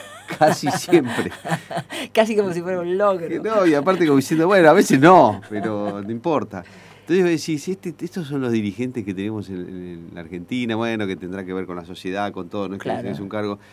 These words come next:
Speaker 1: pero, pero el reflejo que vuelve la sociedad es, en mi, a mi juicio, ¿no? Es muy malo.
Speaker 2: Cuando
Speaker 1: Entonces hay que, habrá que reforzar todavía
Speaker 2: Habrá
Speaker 1: más.
Speaker 2: que reforzar. Y cuando no hay ley, cuando no hay juicio,
Speaker 1: Bueno, no, no.
Speaker 2: ¿qué sucede?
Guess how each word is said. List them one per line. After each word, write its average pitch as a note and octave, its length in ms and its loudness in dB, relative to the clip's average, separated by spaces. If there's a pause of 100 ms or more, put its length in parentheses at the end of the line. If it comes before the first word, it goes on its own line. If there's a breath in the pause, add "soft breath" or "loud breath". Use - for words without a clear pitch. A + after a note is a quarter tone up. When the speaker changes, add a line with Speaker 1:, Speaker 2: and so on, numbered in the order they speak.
(240 loud breath)
Speaker 1:
pero, A#2 260 -2 (240)
pero G2+ 300 -2
el G#2 120 -4
reflejo A#2+ 560 -4
que G#2 120 -4
vuelve G#2+ 380 -2
la F#2+ 120 -8
sociedad F2+ 520 -10 (440)
es, C#3 160 -8 (360)
en F2 120 -12
mi, F2 80 -8
a D#2 120 -12
mi F2 120 -12
juicio, G#2 460 -6
¿no? G#2 240 -10 (240)
Es - 100 -12
muy C#3+ 160 -4
malo. C3+ 400 -6 (300 loud breath)
Speaker 2:
Cuando G3 340 0
Speaker 1:
Entonces F#3 260 2
hay A#2 140 0
que, - 60 -16
habrá A2 240 -6
que C3 160 -6
reforzar F#2+ 580 -8
todavía G#2+ 340 -6
Speaker 2:
Habrá A3+ 200 2
Speaker 1:
más. C#4+ 60 0
Speaker 2:
que D4 100 -4
reforzar. F#3+ 580 -2
Y G3+ 120 -10
cuando A#3 300 -4
no E4 160 -6
hay F#4 140 -2
ley, E3+ 560 0 (920)
cuando F#3 260 2
no C4+ 60 0
hay D4+ 80 0
juicio, D#3+ 480 -4
Speaker 1:
Bueno, B2 260 0
no, F2+ 260 -10
no. E2 200 -14
Speaker 2:
¿qué A#3+ 140 2
sucede? C3+ 760 -2